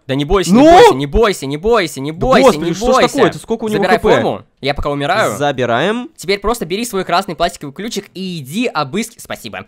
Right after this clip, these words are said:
Speaker 1: Иди обыскивай те
Speaker 2: <laughs>
Speaker 1: столики офицеров. Может повезти, и реально там будут красные ключи,
Speaker 2: А
Speaker 1: и не
Speaker 2: сумку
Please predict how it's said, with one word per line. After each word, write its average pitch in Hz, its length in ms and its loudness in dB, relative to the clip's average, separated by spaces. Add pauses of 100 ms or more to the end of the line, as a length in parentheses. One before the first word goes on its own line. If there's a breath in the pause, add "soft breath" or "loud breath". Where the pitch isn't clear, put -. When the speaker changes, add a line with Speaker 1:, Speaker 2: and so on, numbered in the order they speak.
(140 soft breath)
Speaker 1:
Иди 131 240 -4
обыскивай 220 380 -2
те 175 140 0
Speaker 2:
<laughs> - 0 -
Speaker 1:
столики 151 320 -4
офицеров. 127 440 -8 (140)
Может 190 420 0
повезти, 139 420 -8
и 170 160 -6
реально 165 220 -4
там 143 100 -8
будут 143 160 -14
красные 156 340 -4
ключи, - 300 -12
Speaker 2:
А 139 80 -2
Speaker 1:
и - 40 2
не - 40 -4
Speaker 2:
сумку 254 160 0